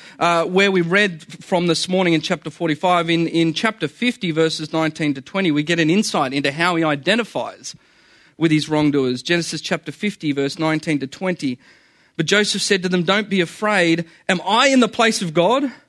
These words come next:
You intended to harm me, but God intended it for good to accomplish what is now being done, the saving of many lives."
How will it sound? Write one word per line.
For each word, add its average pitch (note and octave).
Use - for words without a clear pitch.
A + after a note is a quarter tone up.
You G3
intended G#3+
to E3
harm G#3+
me, D3+
but D#3
God F#3+
intended E3+
it D#3+
for -
good D3+
to D3+
accomplish C#3+
what D3
is C3+
now C#3+
being C3
done, C3+
the D3
saving D3+
of C#3
many C#3
lives." B2+